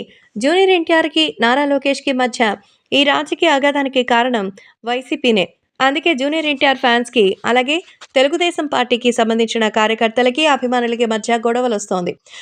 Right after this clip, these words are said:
అందుకే జూనియర్ ఎన్టీఆర్ అభిమానులు నారా లోకేష్‌కి అయితే ఈ విషయం తెలుసుకొని మలసాలని,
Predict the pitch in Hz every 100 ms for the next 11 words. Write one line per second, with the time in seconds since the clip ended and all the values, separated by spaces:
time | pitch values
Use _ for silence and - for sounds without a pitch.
0 | - 247 277 349 381 285 311 320 320 302
1 | 277 254 269 277 254 269 269 247 262 254
2 | 247 254 254 262 240 240 233 226 262 247
3 | 247 262 - 349 302 233 226 - 254 233
4 | 202